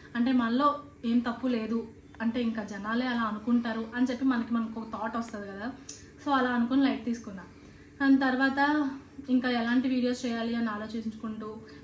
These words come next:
and ఇషిక స్కూల్, ఇషికకి స్కూల్కి పంపించుకొని ఇంట్లో వర్క్ చేసుకొని, ఇంట్లో ఎలాంటి వర్కర్స్ లేరు, మొత్తం వర్క్ నేనే చేసుకోవాలి. ఇషిక స్కూల్ పంపించుకొని ఇంకా కొన్ని వీడియోస్ ఉంటే, ప్రమోషన్ వీడియోస్ ఏవైనా ఉంటే చేసుకోవడం. ఈ మధ్య రీల్స్ కూడా చాలా తగ్గిపోయాయి.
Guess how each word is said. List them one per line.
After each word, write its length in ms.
and 220
ఇషిక 180
స్కూల్, 360
ఇషికకి 380
స్కూల్కి 380
పంపించుకొని 540
ఇంట్లో 280
వర్క్ 260
చేసుకొని, 380
ఇంట్లో 180
ఎలాంటి 220
వర్కర్స్ 340
లేరు, 180
మొత్తం 280
వర్క్ 200
నేనే 260
చేసుకోవాలి. 400
ఇషిక 240
స్కూల్ 260
పంపించుకొని 500
ఇంకా 180
కొన్ని 240
వీడియోస్ 340
ఉంటే, 220
ప్రమోషన్ 380
వీడియోస్ 260
ఏవైనా 300
ఉంటే 140
చేసుకోవడం. 360
ఈ 80
మధ్య 240
రీల్స్ 260
కూడా 200
చాలా 320
తగ్గిపోయాయి. 420